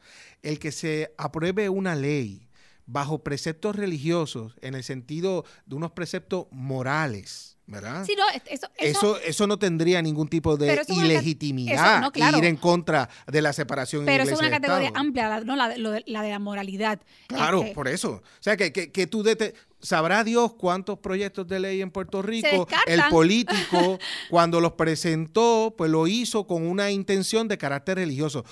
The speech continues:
Speaker 1: Otra cosa es que se diga, "Vamos a regular el aborto", en el proyecto de ley
Speaker 2: Ujú.
Speaker 1: me refiero,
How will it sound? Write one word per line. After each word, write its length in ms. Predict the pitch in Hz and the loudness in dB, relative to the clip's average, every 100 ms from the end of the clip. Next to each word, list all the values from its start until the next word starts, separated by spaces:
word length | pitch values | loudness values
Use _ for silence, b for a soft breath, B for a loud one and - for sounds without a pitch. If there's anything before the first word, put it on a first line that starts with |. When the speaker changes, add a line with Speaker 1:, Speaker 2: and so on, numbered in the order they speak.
| B B | B B
Speaker 1:
Otra 360 | 175 233 226 | -4 -2 -2
cosa 320 | 214 220 202 | 0 -2 0
es 80 | 185 | -4
que 100 | 185 | -4
se 160 | 160 151 | -4 -2
diga, 360 | 170 185 135 123 B B | -2 -2 -4 -8 B B
"Vamos 400 | 117 151 208 240 | -4 -2 0 -2
a 80 | 214 | -2
regular 560 | 190 160 156 160 196 | -2 0 2 2 2
el 140 | 196 180 | 2 0
aborto", 440 | 151 170 175 - | 0 0 -2 -4
en 60 | 120 | -8
el 40 | |
proyecto 320 | 110 120 120 147 | -6 -8 -4 -2
de 60 | |
ley 120 | 139 139 | 0 0
Speaker 2:
Ujú. 60 | |
Speaker 1:
me 40 | 113 | -4
refiero, 460 | 110 139 139 110 | -6 -6 -6 -8